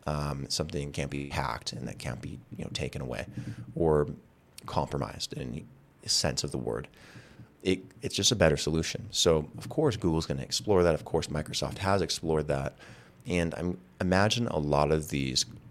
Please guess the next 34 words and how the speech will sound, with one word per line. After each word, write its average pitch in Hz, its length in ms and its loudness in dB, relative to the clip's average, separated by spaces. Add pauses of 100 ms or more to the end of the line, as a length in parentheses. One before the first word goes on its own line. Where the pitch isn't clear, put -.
(440)
today 73 460 4 (200)
cloud 78 340 4
providers 67 580 -2
that 80 100 -2
are 71 60 0
very 69 180 2
popular 76 520 -2
are 80 80 -4
going 101 320 -2
to 104 140 -2
want 78 380 -2
to - 180 -4
incorporate 76 720 -2
blockchain, 80 720 2
maybe 76 220 -2
something 76 400 -8
like 73 260 -4
I 69 120 -2
P - 200 -6
F - 100 -6
S, 78 320 4
the - 120 -6
Interplanetary 73 680 -4
File 82 280 2
System, 78 440 -4 (680)
to 90 520 2 (360)
help 98 240 0
remedy 87 460 2
and 92 80 -2
solve 76 320 2
this 78 180 2
issue 71 320 -2
as - 140 -6
well. - 220 -2